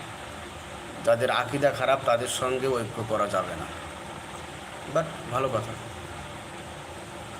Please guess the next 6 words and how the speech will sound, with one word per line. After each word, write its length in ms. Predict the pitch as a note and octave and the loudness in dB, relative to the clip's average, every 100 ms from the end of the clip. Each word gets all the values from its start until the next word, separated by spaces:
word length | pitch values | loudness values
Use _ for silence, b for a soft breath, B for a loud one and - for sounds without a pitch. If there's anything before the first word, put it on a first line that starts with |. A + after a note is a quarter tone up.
| - - - - - - - - - - - - | -10 -10 -10 -10 -10 -10 -10 -10 -10 -10 -10 -2
তাহলে 140 | C#3 C#3 | 2 6
কাদের 220 | C#3+ D3+ | 6 6
সঙ্গে 260 | D#3 E3+ E3 | 4 4 4
ঐক্য 200 | D#3+ D#3 | 2 2
করতে 240 | D#3 D#3+ | 2 4
হবে? 200 | D#3+ D#3+ | 6 4